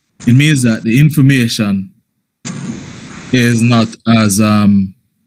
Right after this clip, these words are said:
easy, easily deciphered.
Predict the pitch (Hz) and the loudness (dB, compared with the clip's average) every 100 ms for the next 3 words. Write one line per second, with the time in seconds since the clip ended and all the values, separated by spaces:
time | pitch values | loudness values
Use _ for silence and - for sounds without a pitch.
0 | _ _ _ - - - - - - - | _ _ _ -18 -16 -16 -18 -18 -20 -20
1 | - - - - - - - - - - | -20 -20 -20 -20 -20 -20 -20 -20 -20 -20
2 | - - - 165 180 139 135 - _ _ | -20 -18 -2 2 2 2 -2 -4 _ _
3 | _ 170 185 147 143 110 104 _ _ _ | _ 0 2 0 0 -2 -6 _ _ _
4 | _ _ _ 110 131 131 139 120 107 | _ _ _ -2 0 0 -2 -2 -4